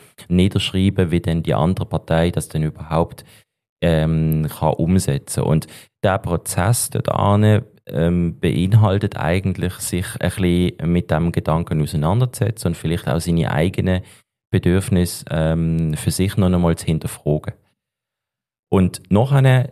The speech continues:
dann eben von dieser zentralen Stelle das umsetzen. Nach diesen Vorgaben, wie sie in dieser Governance definiert worden sind. Und ich glaube, dass gerade am Anfang dazu führt, der zentralistische Ansatz,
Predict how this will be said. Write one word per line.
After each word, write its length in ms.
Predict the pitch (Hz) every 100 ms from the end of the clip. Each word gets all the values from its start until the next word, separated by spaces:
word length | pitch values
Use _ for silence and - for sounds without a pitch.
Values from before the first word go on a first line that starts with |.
| -
dann 180 | 107
eben 200 | 104 95
von 160 | 92 -
dieser 320 | 87 78 78
zentralen 500 | - 80 80 87 104
Stelle 300 | 101 85 82
das 200 | 82 -
umsetzen. 800 | 71 - 67 - - - - 71
Nach 320 | 90 147 -
diesen 340 | - 95 95 87
Vorgaben, 760 | - 90 98 104 90 87 90
wie 100 | 85
sie 160 | 87 85
in 60 | 76
dieser 220 | 80 80
Governance 600 | 80 80 80 80 78 -
definiert 520 | - 71 69 67 71 -
worden 260 | - -
sind. 320 | - - -
Und 100 | -
ich 120 | - -
glaube, 320 | 82 98 95
dass 240 | 90 92
gerade 260 | - 90 -
am 100 | -
Anfang 520 | - 87 107 101 95
dazu 280 | - - 80
führt, 600 | 69 - 95 107 107 -
der 100 | -
zentralistische 840 | - 76 - 82 104 - - 78
Ansatz, 440 | 73 85 85 82